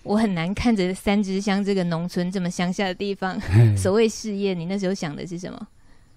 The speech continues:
Speaker 2: 啊，因为我们农村哦，我小时候生长的环境资源和现在呢，差，差很大。它该有的东西呢，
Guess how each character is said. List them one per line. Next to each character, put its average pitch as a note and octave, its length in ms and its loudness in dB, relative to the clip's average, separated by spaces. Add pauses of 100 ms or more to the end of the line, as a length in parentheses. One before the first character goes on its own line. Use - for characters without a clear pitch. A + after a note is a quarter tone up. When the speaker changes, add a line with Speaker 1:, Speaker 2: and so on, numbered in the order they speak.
(140)
Speaker 2:
啊， F#3+ 200 6
因 F3 140 8
为 B2+ 640 6 (400)
我 - 80 0
们 B2 160 10
农 A#2 220 10
村 A2+ 320 6
哦， F#2+ 340 2 (280)
我 A2+ 360 4
小 G2+ 320 2
时 F#2 200 0
候 A#2+ 200 8
生 A#2+ 320 6
长 F2+ 260 0
的 F2+ 140 0
环 F#2+ 340 0
境 G2 300 0
资 G2 280 -2
源 E2 200 -4 (340)
和 A2 340 2
现 A2 280 4
在 F#2+ 280 0
呢， E2+ 120 -6 (600)
差， A2+ 360 2 (240)
差 C#3 220 2
很 F2+ 260 2
大。 E2+ 200 -4 (1040)
它 C3+ 160 0
该 C#3+ 180 4
有 A#2 120 8
的 G2+ 120 4
东 A2 200 4
西 A2 200 0
呢， F#2 280 -2